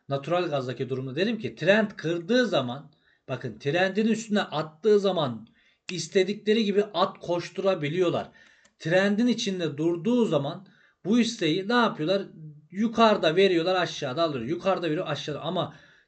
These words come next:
trendini kırdığı zaman abi bir de aşağıdan bu malı topladılarsa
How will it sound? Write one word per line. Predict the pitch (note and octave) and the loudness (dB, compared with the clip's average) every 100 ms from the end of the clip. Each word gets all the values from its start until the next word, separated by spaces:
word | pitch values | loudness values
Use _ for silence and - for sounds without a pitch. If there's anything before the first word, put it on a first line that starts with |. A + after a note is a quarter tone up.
| - | -8
trendini | C#3 D#3 F3 F3+ G3+ A3+ | 0 0 0 0 0 0
kırdığı | F#3 F3+ E3+ G3+ C4 | 0 0 2 4 4
zaman | G3+ D#3 E3 F#3+ - - _ _ _ _ _ _ _ - | 4 0 -2 -10 -16 -20 _ _ _ _ _ _ _ -6
abi | F3+ G3+ | -4 -2
bir | F#3+ | 0
de | G#3+ | 0
aşağıdan | F3+ F3 G#3+ G#3 G#3+ G#3 | 0 0 2 4 4 4
bu | G#3+ | 4
malı | G3+ G3 F#3 | 4 4 2
topladılarsa | E3+ - F#3 G#3 B3 A3 - G#3+ G#3 | -2 0 0 2 2 2 0 -4 -6